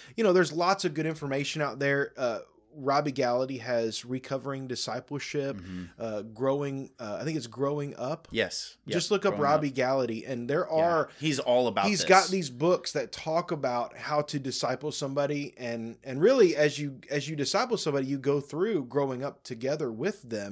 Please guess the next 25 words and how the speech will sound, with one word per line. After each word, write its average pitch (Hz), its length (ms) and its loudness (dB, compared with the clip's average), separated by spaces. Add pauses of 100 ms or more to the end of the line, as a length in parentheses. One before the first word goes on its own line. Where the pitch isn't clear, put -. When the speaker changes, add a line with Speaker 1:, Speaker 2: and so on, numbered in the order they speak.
Speaker 1:
and 131 80 -12
Speaker 2:
That's 120 80 -6
Speaker 1:
you're 139 80 -2
Speaker 2:
right. 95 100 -6
Speaker 1:
teaching 139 400 -4
them 185 220 -2
how 151 160 -2
to 131 40 -2
make 117 220 -6
dis-, 127 180 -10
you're 151 140 -6
teaching 170 220 -4
them 151 100 -2
how 147 60 2
to 123 80 2
be 165 180 -2
a 214 40 -2
disciple 185 520 0 (460)
and 139 100 -2
then 120 180 -2
make 127 240 -4
disciples 104 680 -10
as 98 180 -12
well. 101 320 -6
So 87 320 -6